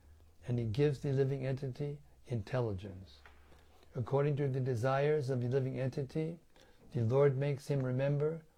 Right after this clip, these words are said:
or forget. If the living entity is demoniac and wants to forget the Supreme Personality of Godhead,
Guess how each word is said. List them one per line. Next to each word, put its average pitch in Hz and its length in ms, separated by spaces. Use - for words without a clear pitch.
or 147 340
forget. 117 440
If 113 120
the 120 100
living 131 340
entity 139 380
is 135 120
demoniac 139 800
and 120 140
wants 131 240
to 123 140
forget 131 460
the 123 80
Supreme 135 460
Personality 123 720
of 110 140
Godhead, 131 580